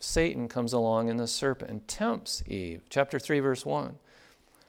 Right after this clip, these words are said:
"Now the serpent was more subtle than any beast of the field which the Lord God had made, and he said unto the woman, Yea, hath God said, Ye shall not eat of every tree of the garden?"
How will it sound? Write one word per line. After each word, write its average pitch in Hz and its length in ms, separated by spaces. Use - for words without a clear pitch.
"Now 147 140
the 160 100
serpent 208 380
was 156 140
more 147 160
subtle 185 320
than 147 160
any 143 160
beast 147 320
of 139 80
the 135 80
field 180 320
which 139 160
the 135 80
Lord 139 320
God 147 260
had 151 120
made, 165 260
and 160 80
he 147 60
said 196 260
unto 185 180
the 156 60
woman, 160 200
Yea, 147 440
hath 156 200
God 147 280
said, 165 320
Ye 160 100
shall 165 220
not 147 240
eat 156 180
of 139 120
every 139 200
tree 135 300
of 127 80
the 123 80
garden?" 127 500